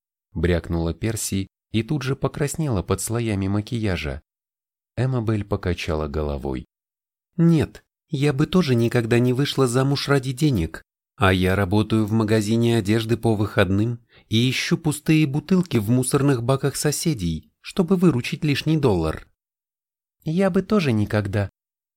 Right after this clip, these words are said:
Перси разгладила подол платья на бедрах.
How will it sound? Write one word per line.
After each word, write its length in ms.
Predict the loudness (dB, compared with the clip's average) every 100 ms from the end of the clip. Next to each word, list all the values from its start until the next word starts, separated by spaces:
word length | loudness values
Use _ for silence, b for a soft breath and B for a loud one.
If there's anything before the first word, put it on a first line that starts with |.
| _
Перси 300 | -2 0 0
разгладила 640 | 0 0 -2 -2 0 0 0
подол 380 | -2 0 -2
платья 400 | -2 -6 -4 -2
на 160 | -2 0
бедрах. 540 | -2 -4 -4 -6 -10